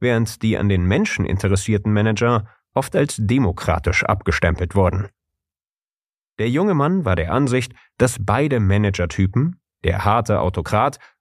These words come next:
und der nette Demokrat, nur zum Teil effektiv waren. „Als ob sie nur mit halber Kraft arbeiten“, dachte er.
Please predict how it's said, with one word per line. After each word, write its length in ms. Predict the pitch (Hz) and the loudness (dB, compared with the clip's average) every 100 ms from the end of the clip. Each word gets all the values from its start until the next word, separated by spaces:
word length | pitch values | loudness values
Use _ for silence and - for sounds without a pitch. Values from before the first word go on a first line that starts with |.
| - | 0
und 320 | 131 - - | 0 0 -2
der 140 | 95 | 0
nette 440 | 85 87 139 120 92 | 2 0 0 0 0
Demokrat, 680 | 87 147 104 - 98 107 - _ _ _ | 0 0 -2 0 0 0 -2 _ _ _
nur 180 | 131 135 | 0 0
zum 240 | - 156 | -2 -4
Teil 360 | - 175 151 - | -2 0 0 -2
effektiv 520 | - - 78 - 87 - | -4 -2 -2 -2 -2 0
waren. 340 | 95 98 - _ _ _ _ _ _ _ _ _ _ _ _ - | 0 -2 -6 _ _ _ _ _ _ _ _ _ _ _ _ -6
„Als 280 | 143 - - | -6 -2 -2
ob 160 | 220 | -2
sie 140 | - 185 | 0 0
nur 160 | 160 | 2
mit 280 | 151 120 - | 0 -2 -2
halber 280 | 170 196 95 | 0 0 -2
Kraft 400 | - 95 - - | -2 -4 -4 0
arbeiten“, 560 | 98 87 - - 76 - _ _ - | 2 2 -2 -4 -4 -8 _ _ -2
dachte 300 | 90 - 58 | -2 0 0
er. 300 | 90 - | 0 -2